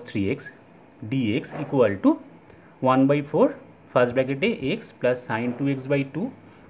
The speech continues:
plus sin four x by four plus sin six x by six plus c, এটা প্রুফ করতে দিয়েছে। ফার্স্টে কী করছি দেখো, হাফ করলাম, নিয়ে টু cos a cos b ফর্মুলা ফেলছি। তাহলে টু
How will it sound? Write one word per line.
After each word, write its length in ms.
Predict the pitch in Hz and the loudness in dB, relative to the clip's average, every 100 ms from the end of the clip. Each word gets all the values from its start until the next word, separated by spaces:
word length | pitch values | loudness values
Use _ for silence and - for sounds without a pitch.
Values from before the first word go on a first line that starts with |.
| - | -4
plus 280 | 120 113 196 - - - | 0 0 -2 -6 -20 -4
sin 220 | 123 113 135 | 0 2 0
four 120 | - 139 131 | 0 -2 -2
x 20 | 127 | -2
by 80 | 139 135 | -4 -2
four 160 | 156 269 - | 0 0 0
plus 240 | 127 180 185 - - - | 0 0 0 -8 -20 -8
sin 200 | - 123 135 135 | -4 -2 -2 -2
six 120 | 131 - 202 | -8 -6 -8
x 20 | - 135 | -6 -6
by 100 | 131 - | -6 -2
six 140 | 254 269 - - - - - 147 | -2 -2 -6 -20 -20 -20 -6 4
plus 200 | 156 - - | 6 4 -2
c, 20 | 110 - - - - - | -8 -8 -16 -20 -20 -4
এটা 120 | 240 240 | -2 0
প্রুফ 160 | 180 - | -4 -2
করতে 200 | 120 - 95 | -4 -4 -8
দিয়েছে। 260 | 90 95 - - - - - - - - - | -10 -14 -20 -20 -20 -20 -20 -20 -20 -10 2
ফার্স্টে 260 | 190 190 208 | 2 2 -2
কী 60 | 196 | 0
করছি 180 | 196 196 165 | 0 0 2
দেখো, 200 | 120 135 170 - - - - - - - - - - - - - | 2 0 -12 -16 -20 -20 -20 -20 -20 -20 -20 -20 -20 -20 -20 -2
হাফ 200 | 156 165 - | 0 0 0
করলাম, 300 | 175 175 226 - - - - - - - | 0 0 -4 -6 -14 -20 -20 -20 -12 0
নিয়ে 140 | 151 151 | 0 0
টু 80 | 196 214 196 | -2 -2 0
cos 200 | 147 143 | 0 0
a 20 | 262 | 0
cos 160 | 156 120 180 | 4 4 0
b 20 | 233 | -2
ফর্মুলা 280 | 107 98 98 | -2 -2 -6
ফেলছি। 300 | 110 98 - - - - - - - - - | -8 -16 -20 -20 -20 -20 -20 -20 -20 -20 -4
তাহলে 180 | 135 139 139 | -2 -2 -4
টু 100 | 202 | -4